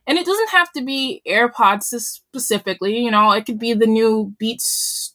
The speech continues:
Studio. I don't even remember what they're called. Um, <laughs>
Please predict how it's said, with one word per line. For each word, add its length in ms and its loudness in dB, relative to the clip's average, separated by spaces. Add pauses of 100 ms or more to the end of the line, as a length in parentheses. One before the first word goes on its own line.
Studio. 720 2
I 120 2
don't 120 0
even 140 -2
remember 260 -4
what 180 -6
they're 120 -8
called. 400 -4 (480)
Um, 380 2
<laughs> 60 -6